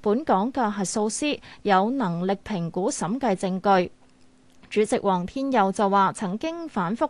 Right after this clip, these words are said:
討論過新例會唔會對於審計工作產生負面影響，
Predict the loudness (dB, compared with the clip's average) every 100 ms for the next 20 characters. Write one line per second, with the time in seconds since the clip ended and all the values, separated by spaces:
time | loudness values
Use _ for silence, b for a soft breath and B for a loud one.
0 | -4 -4 0 0 0 0 0 0 -2 -4
1 | 0 0 0 2 0 2 0 -2 -2 -2
2 | -4 -4 -4 -2 0 -2 -2 -4 -2 -4
3 | -4 -8 -8 -6 -6 -6 -6 -4 -2 -2
4 | -2 -4 -4 -4 -4